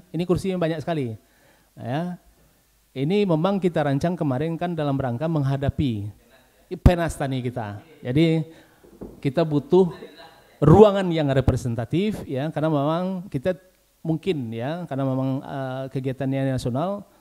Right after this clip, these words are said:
mungkin itu yang kita antisipasi ya. Tapi, eh, kita bersyukur saja bahwa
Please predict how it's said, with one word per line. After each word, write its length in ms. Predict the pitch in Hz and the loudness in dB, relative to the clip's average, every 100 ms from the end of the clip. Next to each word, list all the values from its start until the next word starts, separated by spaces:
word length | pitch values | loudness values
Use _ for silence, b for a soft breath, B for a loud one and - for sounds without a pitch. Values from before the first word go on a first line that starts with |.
| b | b
mungkin 460 | 113 123 139 135 135 b b | -12 -8 -6 -8 -10 b b
itu 180 | 123 180 | -2 0
yang 140 | 165 | 0
kita 240 | 143 135 143 | 0 -4 -4
antisipasi 580 | 123 123 110 120 107 120 _ - | -2 -4 -6 -8 -10 -12 _ -16
ya. 320 | 113 135 156 b b | -12 -12 -12 b b
Tapi, 480 | - 117 196 202 196 b b b b - | -8 -2 0 0 -6 b b b b -6
eh, 760 | 147 156 160 160 160 165 160 156 - | -2 0 0 0 -2 -4 -6 -6 -4
kita 160 | 185 | -2
bersyukur 400 | 196 165 196 190 | 0 2 4 4
saja 400 | 165 117 113 147 170 | 2 -2 -2 -4 -6
bahwa 320 | 170 131 143 | -2 0 0